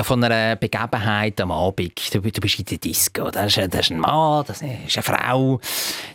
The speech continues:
Die, die tanzen miteinander. Und dann fragt der Mann, die Frau, ähm,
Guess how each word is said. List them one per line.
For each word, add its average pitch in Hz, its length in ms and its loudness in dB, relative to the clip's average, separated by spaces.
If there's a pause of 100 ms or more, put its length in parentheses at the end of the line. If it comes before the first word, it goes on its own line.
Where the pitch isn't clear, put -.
Die, 92 320 2 (100)
die 104 140 0
tanzen 202 460 2
miteinander. 156 720 2 (1300)
Und 117 320 4
dann 147 340 2 (720)
fragt - 920 2
der - 80 0
Mann, 143 600 4 (220)
die - 40 -2
Frau, 104 580 2 (180)
ähm, 98 460 2